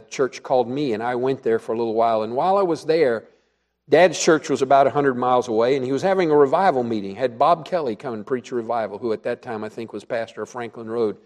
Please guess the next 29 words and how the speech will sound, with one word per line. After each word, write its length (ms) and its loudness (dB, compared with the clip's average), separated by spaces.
in 180 -10
Murfreesboro, 520 -4
Tennessee. 580 -12
And 100 -2
so 140 4
I 100 8
went 180 8
over 360 8
Monday 340 4
night. 280 6
I 80 6
drove 280 6
over 220 6
Monday 320 4
to 40 -6
spend 260 0
some 180 -4
time 260 -4
with 160 -6
my 160 -2
family 540 -4
and 200 -8
to 80 -16
go 160 2
to 60 2
the 80 -2
revival 400 0
that 220 -4
night. 280 -10